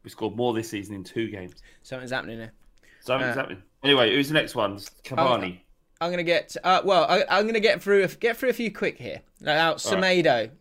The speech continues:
Speaker 2: Semedo's coming as, as right wing back. He'll do fine. He'll stay for a while. I think this is, I think he'll be welcomed back fondly.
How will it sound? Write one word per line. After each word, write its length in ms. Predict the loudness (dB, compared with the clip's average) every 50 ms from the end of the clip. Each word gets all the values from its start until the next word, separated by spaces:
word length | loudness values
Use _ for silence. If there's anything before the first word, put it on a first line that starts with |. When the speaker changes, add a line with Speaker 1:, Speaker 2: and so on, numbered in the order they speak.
| _ -14
Speaker 2:
Semedo's 540 | -12 -8 -4 0 2 2 4 4 2 2 2
coming 240 | 2 2 2 2
as, 100 | 2 2 4
as 180 | 2 2 2 2
right 220 | 2 4 4 4
wing 180 | 2 0 2 2
back. 300 | 4 4 2 2 -2 -10 -20 -20 -20 -20 -4
He'll 240 | 2 6 8 8 8
do 160 | 8 6 4
fine. 560 | 2 2 2 4 6 8 8 6 6 4 0 -4 _ _
He'll 100 | -6 -6
stay 280 | -4 0 0 2 2 0
for 160 | 0 -2 -2
a 60 | 0
while. 360 | 2 2 2 2 2 2 0 0
I 120 | 0 0
think 160 | 0 -2 -4 -6
this 100 | -6 -8
is, 160 | -10 -8 -4 -4
I 100 | -2 -2
think 120 | 0 0
he'll 80 | 0 2
be 100 | 2 2
welcomed 340 | 4 4 4 2 0 -2 -2
back 180 | -2 -2 -4
fondly. 520 | -6 -4 -2 0 0 2 2 0 0 -2